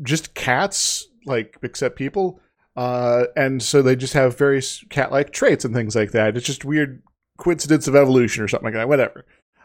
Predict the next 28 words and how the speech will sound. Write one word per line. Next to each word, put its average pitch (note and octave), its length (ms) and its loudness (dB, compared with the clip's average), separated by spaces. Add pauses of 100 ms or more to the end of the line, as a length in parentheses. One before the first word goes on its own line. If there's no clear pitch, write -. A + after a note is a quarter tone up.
Um, A#2+ 500 -4 (100)
so D3 140 0
M-, C#3+ 100 0
M-, D3+ 80 -2 (340)
Marez F3+ 400 0
there D#3+ 380 0 (240)
is D#3+ 240 -2
a E3 160 4
generally D#3 400 2
happy C4+ 360 -6
cat, - 440 -10 (380)
while C#3 240 -2
our, C#3+ 280 0
uh, C3 60 -2
doctor E3+ 320 -2
friend D3+ 320 -2
from, C#3+ 200 -2
uh, C3+ 100 2
Lower C#3+ 260 4
Decks E3 420 -4 (320)
is G3 260 2
kind F3 400 0
of D#3 260 -4 (520)
pissed E3 280 -4
off A#2 220 4
all G2+ 180 0
the G2 80 -6
time. - 320 -14